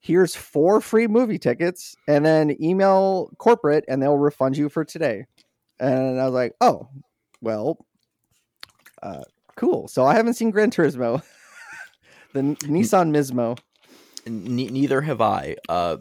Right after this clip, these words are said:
Speaker 2: mainly because I've been so confused by the release of this movie, because, uh, there, there was the, like, early release screenings.
Speaker 1: Oh, yeah, like, earlier this month.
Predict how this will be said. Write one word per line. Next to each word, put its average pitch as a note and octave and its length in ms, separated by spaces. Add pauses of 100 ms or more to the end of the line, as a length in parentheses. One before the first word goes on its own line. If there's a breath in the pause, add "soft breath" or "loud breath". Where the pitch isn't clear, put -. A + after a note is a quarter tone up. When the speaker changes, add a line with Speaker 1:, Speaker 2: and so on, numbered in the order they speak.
(160)
Speaker 2:
mainly A#2 420
because A2 540
I've G2+ 240
been G2+ 180
so G#2 280
confused G#2 760 (440 loud breath)
by F#2 260
the F#2 140
release F2+ 380
of G2+ 120
this F#2 220
movie, A2 400 (420 soft breath)
because, G2+ 420
uh, E2 280 (1200)
there, G#2+ 360
there F#2+ 220
was G#2 160
the, A2 140
like, F#2 340 (800 loud breath)
early A#2 400
release A#2 800
screenings. D3+ 1040
Speaker 1:
Oh, - 140
yeah, F#3 160
like, D#3 160
earlier D3+ 240
this C#3+ 200
month. D3 460